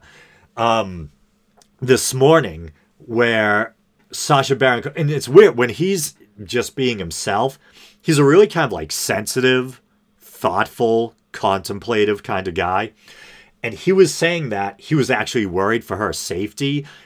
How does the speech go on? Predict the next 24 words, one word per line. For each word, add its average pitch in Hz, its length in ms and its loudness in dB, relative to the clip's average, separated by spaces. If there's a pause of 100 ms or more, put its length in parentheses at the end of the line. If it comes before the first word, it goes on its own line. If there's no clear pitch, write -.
(120)
And 107 140 -6
so 107 500 0 (120)
he - 380 -4
was 190 220 4
hiding 127 440 -4
in 104 160 -12
a 90 80 -6
closet 117 640 0
during 98 300 -2
the 82 80 -10
shooting 107 460 -2
of 85 120 -8
that 92 280 -6
scene, 110 560 -6 (320)
and 98 120 -8
he 120 120 0
was 98 160 -2
constantly 113 760 -4
being 92 300 -4
alerted 92 640 -4
via 82 340 -4
text - 480 -12
or 107 100 -2
whatever 117 520 -2